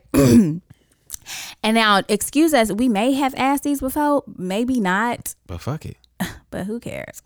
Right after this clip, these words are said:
Speaker 2: Yeah, exactly.
Speaker 1: <laughs> So what's the difference between a raw photo and a J peg photo?
Speaker 2: Ooh, that is a great question.
Speaker 1: <laughs> Oh,
Speaker 2: Um, a raw photo, so when I take a picture, first of all, I have to save 'em in that way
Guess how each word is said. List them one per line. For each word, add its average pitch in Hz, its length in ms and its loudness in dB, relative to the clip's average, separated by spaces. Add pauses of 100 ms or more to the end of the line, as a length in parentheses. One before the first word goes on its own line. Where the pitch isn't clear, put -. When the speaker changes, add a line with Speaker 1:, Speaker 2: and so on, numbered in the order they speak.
Speaker 2:
Yeah, 95 120 -2
exactly. 82 500 -8
Speaker 1:
<laughs> - 40 -20
So 277 220 2
what's 269 220 4
the 339 80 -4
difference 277 340 -2
between 226 300 -6
a 175 120 -2
raw 180 280 2
photo 247 540 0
and 196 200 -4
a 165 160 -6
J 175 220 -8
peg 151 240 -12
photo? 120 340 -4
Speaker 2:
Ooh, 233 240 8
that 165 200 4
is 156 100 2
a 123 60 4
great 123 340 2
question. 131 480 2
Speaker 1:
<laughs> - 800 -14
Oh, 170 160 4
Speaker 2:
Um, 151 100 -2 (320)
a 165 100 6
raw 165 280 6
photo, 170 520 4
so 165 320 2 (260)
when 139 160 0
I 185 120 2
take 185 200 0
a 156 60 2
picture, 131 440 0 (160)
first 151 220 2
of 160 60 4
all, 135 60 6
I 127 40 2
have 131 140 0
to 113 80 -4
save 117 280 2
'em 101 140 -2
in 95 60 -8
that 90 180 -2
way 80 200 -6